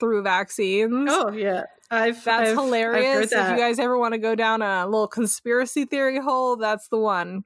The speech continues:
Speaker 1: <clears throat> That is the
Speaker 2: <laughs>
Speaker 1: one.
Speaker 2: And, and how five G caused the coronavirus. Come on, guys.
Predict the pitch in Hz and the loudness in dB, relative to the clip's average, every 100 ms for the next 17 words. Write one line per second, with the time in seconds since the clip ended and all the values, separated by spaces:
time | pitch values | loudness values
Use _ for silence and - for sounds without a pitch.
0 | _ _ _ _ _ 277 320 247 - - | _ _ _ _ _ -2 0 0 -2 -8
1 | - - 262 - - 240 226 220 233 226 | -8 -2 -2 -2 -8 -2 0 0 0 0
2 | 240 214 180 - 254 - 311 339 311 320 | 0 2 2 2 0 0 -2 -2 -6 -10
3 | 269 - 254 294 240 247 - 208 202 - | -12 -4 0 2 0 0 0 0 0 0
4 | 185 180 185 180 - 165 156 170 - 185 | 2 2 0 -4 -4 0 0 -2 -4 -6
5 | - - - - - 101 127 180 - 480 | -2 -2 -2 -6 -6 -4 -4 -4 -4 -2
6 | 359 254 262 240 214 208 208 208 202 262 | 2 2 0 0 0 2 2 0 -4 -4
7 | - | -4